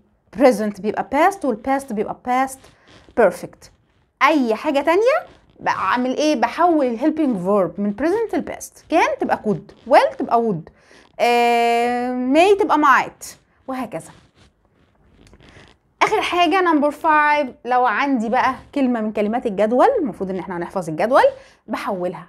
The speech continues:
على حسب بقى. yesterday the day before، tomorrow the following day أو the next day،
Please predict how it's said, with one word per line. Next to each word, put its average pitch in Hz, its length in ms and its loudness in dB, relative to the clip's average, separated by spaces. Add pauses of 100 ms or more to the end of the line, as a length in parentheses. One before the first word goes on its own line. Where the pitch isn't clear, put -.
على 196 140 -8
حسب 202 280 -12
بقى. - 240 -20 (640)
yesterday 285 540 0
the 226 140 0
day 208 260 0
before، - 300 -10 (680)
tomorrow 320 500 4
the 233 60 -2
following 247 480 -2
day 302 360 2
أو 233 200 0
the 220 140 -2
next 240 260 -2 (120)
day، 165 240 2